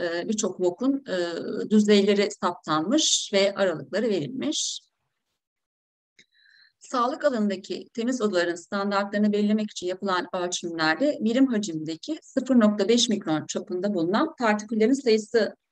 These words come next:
baz alınmaktadır. Temiz odalarda kullanılan, e, klima tesisatlarının kalbi filtre sistemleridir.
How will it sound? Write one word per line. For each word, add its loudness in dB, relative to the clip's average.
baz -2
alınmaktadır. -2
Temiz 4
odalarda 2
kullanılan, 0
e, -6
klima 2
tesisatlarının -2
kalbi 0
filtre 2
sistemleridir. -6